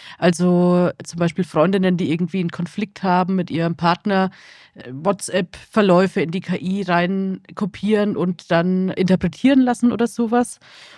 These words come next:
Und ich glaube, das hängt damit zusammen, weil K I immer verfügbar ist und auch nicht über uns urteilt. Und das kann in kleinen Dingen vielleicht hilfreich sein,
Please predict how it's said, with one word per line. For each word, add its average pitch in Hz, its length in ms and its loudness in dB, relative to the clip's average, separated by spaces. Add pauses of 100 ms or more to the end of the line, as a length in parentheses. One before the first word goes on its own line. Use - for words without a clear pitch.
Und 190 160 0
ich - 160 -10
glaube, 180 340 4
das 202 200 -4
hängt 208 220 -2
damit 185 300 2
zusammen, 196 800 0
weil 180 500 2 (120)
K 185 180 -2
I 196 160 -4
immer 185 180 2
verfügbar - 600 0
ist - 280 -4
und 185 200 -2
auch 165 180 0
nicht 202 220 -2
über 180 220 0
uns 170 180 -6
urteilt. 254 720 -4 (720)
Und 190 120 -2
das 208 140 -2
kann 214 160 -2
in 208 100 -2
kleinen 190 380 2
Dingen 233 260 0
vielleicht 175 320 -2
hilfreich 254 520 -2
sein, 254 400 2